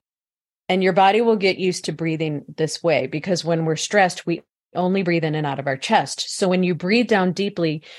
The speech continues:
you are very strongly telling your body you don't need to run or fight anything or survive right now. So as you're breathing down deeply like that, you're still saying to yourself, "I'm safe. I'm not in a life-threatening situation."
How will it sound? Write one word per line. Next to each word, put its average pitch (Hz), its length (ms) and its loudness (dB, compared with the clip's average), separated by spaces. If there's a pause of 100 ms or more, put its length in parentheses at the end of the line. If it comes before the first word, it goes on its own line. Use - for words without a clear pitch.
(140)
you 185 120 0
are 180 120 6
very 190 520 4
strongly 180 520 2
telling 175 460 0
your 175 100 2
body 156 460 0
you 170 160 -2
don't 175 320 -2
need 196 180 0
to 202 100 4
run 170 540 0 (260)
or 180 160 2
fight 170 360 0
anything 151 640 -4
or 175 100 -2
survive 151 520 2
right 123 240 -6
now. 101 300 -8 (1120)
So 185 180 2
as 165 180 4
you're 202 80 2
breathing 220 380 4
down 208 240 4
deeply 214 380 2
like 170 240 2
that, 151 200 2
you're 165 100 -2
still 185 300 0
saying 233 280 2
to 175 120 -4
yourself, 151 360 0 (420)
"I'm 160 120 0
safe. 214 480 0 (360)
I'm 156 120 -2
not 151 200 0
in 151 80 -4
a 175 60 0
life-threatening 175 640 0
situation." 165 800 -4